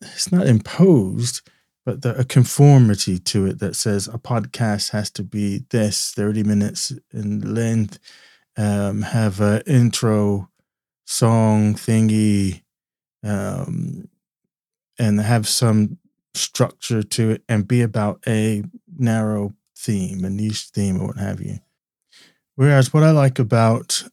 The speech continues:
Audio Mo and how we've approached this challenge is, re-, you know, whatever you're doing, wherever you're at, you know, we're picking up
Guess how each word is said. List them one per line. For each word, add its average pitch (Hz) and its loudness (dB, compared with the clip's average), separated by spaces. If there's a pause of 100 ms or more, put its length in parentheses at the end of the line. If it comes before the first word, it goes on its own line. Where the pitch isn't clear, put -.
(220)
Audio 127 8
Mo 92 2 (880)
and 98 0
how 98 -2
we've 101 0
approached - -4 (760)
this 101 -2
challenge 101 4 (200)
is, 92 -4 (560)
re-, 107 -2
you 123 0
know, 92 2
whatever 110 2
you're 101 4
doing, 104 4
wherever 107 4
you're 98 2
at, 104 -2 (840)
you 92 -4
know, 92 -2
we're 90 -6 (540)
picking 107 2
up - -4